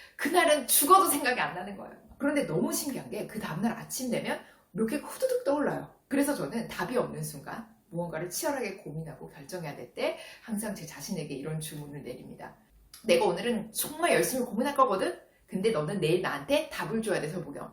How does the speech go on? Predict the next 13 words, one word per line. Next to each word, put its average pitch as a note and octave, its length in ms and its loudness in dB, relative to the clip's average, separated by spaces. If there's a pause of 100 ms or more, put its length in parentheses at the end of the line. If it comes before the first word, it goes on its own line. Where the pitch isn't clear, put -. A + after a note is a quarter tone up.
(100)
알았어?" - 540 4 (100)
이렇게 A#3 260 2
내일의 C4 400 8
서부경과 A3 500 -2
대화를 - 280 -10
하는 G3 200 -8
거예요. - 240 -10 (300)
그러고 C#4 360 2
나면 A3+ 480 -2
내일의 A#3+ 360 4
서부경이 G#3+ 680 -2 (120)
완벽하진 D4 800 -4
않아도 - 540 -6